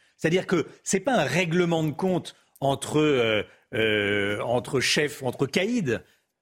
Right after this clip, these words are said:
Là, ils tirent dans la rue. D'ailleurs, on, les immeubles sont là. Euh, et, et, alors, la victime serait un client. La victime serait un client.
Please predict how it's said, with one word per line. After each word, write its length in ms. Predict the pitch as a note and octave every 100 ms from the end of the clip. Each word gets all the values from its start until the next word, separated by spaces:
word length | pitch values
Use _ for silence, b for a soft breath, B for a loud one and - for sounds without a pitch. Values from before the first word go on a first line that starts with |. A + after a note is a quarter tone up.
| -
Là, 160 | F#3
ils 100 | G#3
tirent 280 | - B3+ D3
dans 180 | C3+ A3+
la 160 | G#3+
rue. 300 | A3 B3+ E3+ - _ _ _ -
D'ailleurs, 220 | D3 D3+
on, 240 | D3 C#3
les 580 | F3 E3+ D#3+ D3+ D#3 D3+
immeubles 260 | F3 G#3 D3
sont 220 | - D3
là. 340 | D#3 A3+ B3
Euh, 140 | D#3 B2+ B -
et, 220 | D3+ E3+
et, 160 | D#3+ - -
alors, 180 | B2
la 100 | A#2+
victime 320 | D3 E3 B3 A#3
serait 180 | -
un 120 | D#3 C#3+
client. 560 | E3 A3+ A#3 E3+ - _ _ _ -
La 80 | B2
victime 340 | C3+ - A3+
serait 220 | G#3 -
un 80 | D#3+
client. 420 | D3 G3+ G3+ C3